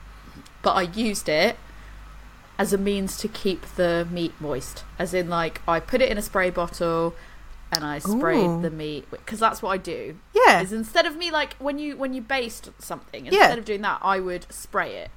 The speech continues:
Speaker 2: Yeah, that's still basting.
Speaker 1: Fine, then I have definitely done that.
Speaker 2: Yeah.
Speaker 1: Like, I've made roast,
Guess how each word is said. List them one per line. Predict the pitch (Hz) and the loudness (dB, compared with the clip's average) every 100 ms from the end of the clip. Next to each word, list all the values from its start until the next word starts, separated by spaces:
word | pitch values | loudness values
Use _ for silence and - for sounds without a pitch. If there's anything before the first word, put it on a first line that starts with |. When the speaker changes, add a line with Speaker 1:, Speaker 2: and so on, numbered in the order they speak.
| - - - - - 508 | -18 -18 -20 2 8 8
Speaker 2:
Yeah, | 156 - - | 8 0 -2
that's | 359 359 | 0 2
still | - 349 | 2 6
basting. | 220 330 - - 131 320 - - - | 6 6 2 -4 -2 -2 -6 -18 -10
Speaker 1:
Fine, | - 196 160 190 | 2 4 4 -2
then | 214 | -2
I | - 214 220 | 2 0 0
have | 214 202 196 196 - | -2 0 0 -4 -8
definitely | 220 214 226 190 | -8 -8 -12 -8
done | 185 165 | -8 -8
that. | 147 - - | -14 -18 -4
Speaker 2:
Yeah. | 330 277 151 - - - - - - - | 0 0 0 -12 -20 -20 -20 -20 -16 2
Speaker 1:
Like, | 190 202 | 2 4
I've | |
made | 220 214 185 | 2 2 2
roast, | 202 196 196 - | 2 2 0 -6